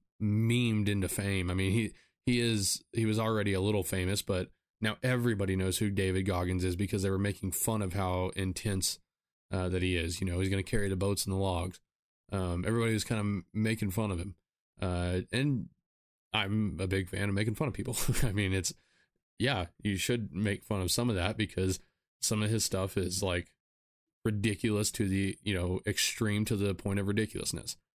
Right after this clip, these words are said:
But he also, um, he, <laughs> he's, he's a performer. You're not gonna out-, you're not gonna outperform him. You're not gonna outlast him.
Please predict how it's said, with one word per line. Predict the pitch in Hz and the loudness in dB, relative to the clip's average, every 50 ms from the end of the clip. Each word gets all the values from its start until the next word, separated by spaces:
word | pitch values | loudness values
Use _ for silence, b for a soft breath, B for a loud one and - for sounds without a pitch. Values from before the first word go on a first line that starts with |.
| _ _ _ | _ _ _
But | - 110 120 151 - - - | -2 0 0 0 -2 -4 -4
he | 98 107 104 104 | -2 0 0 2
also, | 101 113 127 - - 104 98 101 113 120 - - _ _ _ _ _ - | 0 0 0 0 0 0 0 0 0 -2 -4 -10 _ _ _ _ _ -4
um, | - 104 101 101 98 98 92 92 92 90 - - _ _ _ _ _ _ _ _ _ _ _ _ _ _ _ _ _ _ | -2 -2 0 0 0 0 0 0 0 0 -2 -6 _ _ _ _ _ _ _ _ _ _ _ _ _ _ _ _ _ _
he, | 90 98 107 90 | -4 -2 -2 -2
<laughs> | - - - - - - - - | 0 -2 -2 0 0 0 0 2
he's, | - 113 110 104 98 101 - - | 2 2 2 2 2 0 -2 -2
he's | - 110 120 | -2 -2 0
a | 143 | 0
performer. | 131 135 113 123 127 151 127 90 | -2 -2 -2 0 0 0 0 0
You're | 87 95 98 | 0 0 2
not | 104 113 127 127 | 2 2 2 2
gonna | 120 110 107 | 0 0 0
out-, | 110 110 110 107 - - | 0 0 -2 -2 -4 -4
you're | 104 107 | -4 -2
not | 101 101 117 | 0 0 0
gonna | 113 104 104 107 | 0 0 0 -2
outperform | 110 - 95 98 110 107 107 | -2 -4 -4 -4 -4 -4 -4
him. | - - 107 | -4 -6 -4
You're | 104 104 | -2 -2
not | 104 107 | 0 0
gonna | 104 101 101 | 0 0 0
outlast | 98 98 98 95 95 92 92 - - | 0 -2 -2 -2 -2 -2 -2 -2 -4
him. | 90 | -6